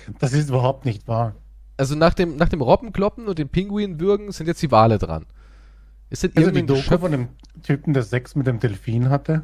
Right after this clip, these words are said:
Speaker 2: Igitt, mit dem Blasloch?
Speaker 1: Ne, die haben ja so eine Art
Speaker 2: Ah,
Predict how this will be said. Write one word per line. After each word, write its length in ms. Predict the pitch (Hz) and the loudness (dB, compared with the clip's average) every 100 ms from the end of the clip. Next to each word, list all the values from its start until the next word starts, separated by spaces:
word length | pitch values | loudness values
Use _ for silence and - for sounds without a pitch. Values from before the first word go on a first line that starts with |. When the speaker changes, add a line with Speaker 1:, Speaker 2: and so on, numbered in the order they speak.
| - | -6
Speaker 2:
Igitt, 580 | 104 - 101 143 - - | -16 -10 -6 -6 -8 -8
mit 80 | 101 | -4
dem 60 | |
Blasloch? 520 | 95 90 123 - 214 - - - - - - - - - - - - - - - - - - - - - - | 2 2 2 0 -6 -8 -18 -20 -20 -20 -20 -20 -20 -20 -20 -20 -20 -20 -20 -20 -20 -20 -20 -20 -20 -16 -4
Speaker 1:
Ne, 100 | 147 | 0
die 120 | 139 | 2
haben 120 | 156 | 4
ja 120 | 156 | 2
so 140 | 143 131 | 2 2
eine 100 | 123 | 2
Art 200 | 120 - - - - - - - | 0 -4 -20 -20 -20 -20 -14 -2
Speaker 2:
Ah, 400 | 117 147 139 | 4 8 8